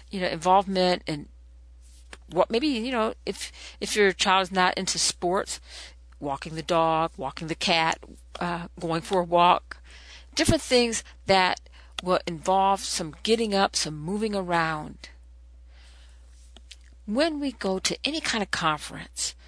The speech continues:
how do you judge that a conference is really a great conference? Is it by, you know, the notes that,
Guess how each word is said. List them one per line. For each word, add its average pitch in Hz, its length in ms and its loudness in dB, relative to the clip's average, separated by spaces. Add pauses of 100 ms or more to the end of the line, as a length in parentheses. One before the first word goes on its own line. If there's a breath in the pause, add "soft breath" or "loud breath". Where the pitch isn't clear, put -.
(180 loud breath)
how 339 220 2
do 370 80 4
you 330 100 2
judge - 400 2
that 160 100 -2
a 160 60 -2
conference 180 580 -2
is - 200 -4
really 170 400 -2
a 143 40 -6
great 147 260 -2
conference? - 720 -8 (360 loud breath)
Is 269 180 4
it - 180 0
by, 214 400 2 (520 loud breath)
you 208 80 0
know, 170 560 0 (120)
the 151 120 -4
notes 147 320 0
that, - 200 -6